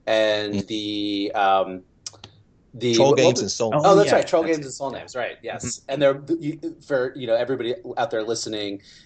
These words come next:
Speaker 1: um, you can read those, um, on elfquest dot com in the In All But Blood, uh, graphic novel. So if you don't have a, a print copy of it, definitely head over to the website and check it out because they're pretty awesome stories.
Speaker 3: Mm-hmm.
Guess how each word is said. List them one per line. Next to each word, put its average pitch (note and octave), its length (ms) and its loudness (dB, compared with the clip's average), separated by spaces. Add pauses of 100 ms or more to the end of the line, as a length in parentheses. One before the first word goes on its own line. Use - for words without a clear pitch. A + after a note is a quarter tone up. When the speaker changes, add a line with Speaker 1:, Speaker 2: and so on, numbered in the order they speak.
(100)
Speaker 1:
um, G#2 180 2
you C3 140 0
can B2+ 160 -2
read B2+ 200 -2
those, A2 640 2
um, A2+ 280 2
on - 220 -4
elfquest A#2 360 -2
dot G2+ 220 -2
com G2 420 -4 (280)
in B2+ 120 0
the A2+ 120 0
In A#2 280 2
All A#2 220 4
But A2+ 220 2
Blood, G#2+ 420 2
uh, G#2+ 100 -2
graphic G2+ 340 -2
novel. G2 360 -4
So F#2+ 460 0 (260)
if A2+ 100 -6
you B2 80 -4
don't B2 200 4
have A#2 160 4
a, G#2 260 2
a A2+ 140 -2
print A#2+ 280 -4
copy G2+ 340 0
of F#2+ 140 0
it, G2 160 -6
definitely A#2 480 0
head A#2+ 160 2
over G#2+ 200 2
to B2 120 -6
the G2+ 120 -4
website G2 540 0
and A2 80 -4
check G#2+ 220 0
it G#2 80 2
out F#2+ 220 2
because G2 500 -2 (220)
they're A2+ 180 4
pretty A#2 260 2
awesome F#2+ 280 2
stories. F#2 440 -6
Speaker 3:
Mm-hmm. B2+ 240 -2